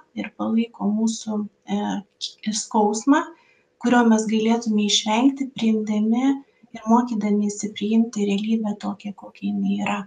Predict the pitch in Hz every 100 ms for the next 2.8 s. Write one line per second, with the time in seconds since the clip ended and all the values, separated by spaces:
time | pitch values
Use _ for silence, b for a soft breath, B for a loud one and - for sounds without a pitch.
0 | - _ _ - 220 220 202 - 208 214
1 | 247 233 214 214 202 214 214 208 202 202
2 | 202 202 - 196 202 196 -